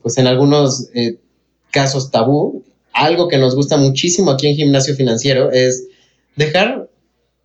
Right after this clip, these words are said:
a un lado los tabúes, o sea, dejar a un lado que las finanzas son un tabú, dejar a un lado que los <laughs> beneficiarios también es un tema tabú,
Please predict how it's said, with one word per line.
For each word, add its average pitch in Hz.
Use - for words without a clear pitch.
a 151
un 208
lado 190
los 139
tabúes, 131
o 143
sea, 135
dejar 135
a 180
un 170
lado 156
que 147
las 120
finanzas 139
son 131
un 135
tabú, 123
dejar 139
a 147
un 147
lado 143
que 127
los 120
<laughs> 143
beneficiarios 135
también 135
es 135
un 131
tema 127
tabú, 117